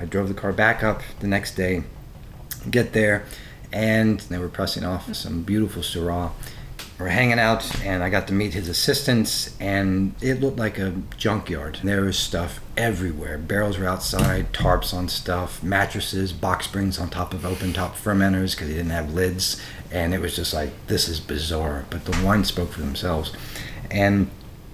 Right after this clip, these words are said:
so they're processing, and they didn't know me from Adam. They're like, "Who is this joker?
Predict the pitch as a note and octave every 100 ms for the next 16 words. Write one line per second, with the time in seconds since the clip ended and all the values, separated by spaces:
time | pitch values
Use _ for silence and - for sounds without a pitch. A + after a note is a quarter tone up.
0 | - - - - A#2 A2+ A2+ A2+ A#2+ -
1 | A2+ - G#2+ A2+ A2 A2 - - - G#2+
2 | G#2+ G2 D3 D#3 F2 D#2+ D#2 D#2+ D#2 D#2+
3 | D2 D2 F2+ G#2+ F#2 D#2 D#2+ F#2+ G#2+ A2
4 | E2 G2+ - C#2 C#2 -